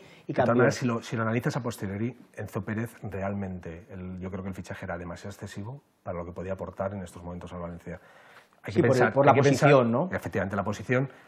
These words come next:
Speaker 1: Lo que realmente necesitaba el Valencia era un mediocentro defensivo. Hay que ver que, eh, a Javi Fuego en estos momentos es intocable.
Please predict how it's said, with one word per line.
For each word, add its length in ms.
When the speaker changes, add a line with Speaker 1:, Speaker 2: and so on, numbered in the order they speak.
Speaker 1:
Lo 120
que 80
realmente 320
necesitaba 320
el 60
Valencia 280
era 100
un 80
mediocentro 420
defensivo. 560
Hay 120
que 120
ver 160
que, 240
eh, 480
a 80
Javi 240
Fuego 260
en 60
estos 180
momentos 280
es 100
intocable. 560